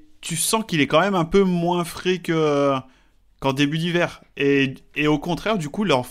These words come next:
je pense, hein, que la f-, le, le stress, il est pas chez Sturla, mais plus chez, chez Johannes.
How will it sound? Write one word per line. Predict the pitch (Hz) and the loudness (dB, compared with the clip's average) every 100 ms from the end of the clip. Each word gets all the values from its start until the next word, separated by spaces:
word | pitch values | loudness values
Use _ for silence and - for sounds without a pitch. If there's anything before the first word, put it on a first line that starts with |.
| - | -10
je | 127 139 | -4 -2
pense, | 139 196 196 | 0 -2 -2
hein, | 147 143 135 117 110 _ _ _ | -4 -4 -4 -6 -14 _ _ _
que | - 143 | -4 0
la | 139 | 0
f-, | - - - | -2 -18 -14
le, | - 123 117 | -6 -4 -2
le | 117 139 | 0 0
stress, | 139 - 226 - - - _ _ _ _ - | 0 0 0 0 -4 -12 _ _ _ _ -10
il | 135 | -4
est | 127 | -2
pas | 131 208 | 0 0
chez | - 165 | -2 -6
Sturla, | - 147 151 | -6 -2 -2
mais | 196 147 | 0 -4
plus | - 196 | -6 -10
chez, | - 175 165 156 151 139 | -4 -4 -2 -2 -2 -4
chez | - 147 | -4 -4
Johannes. | 135 127 | -4 -4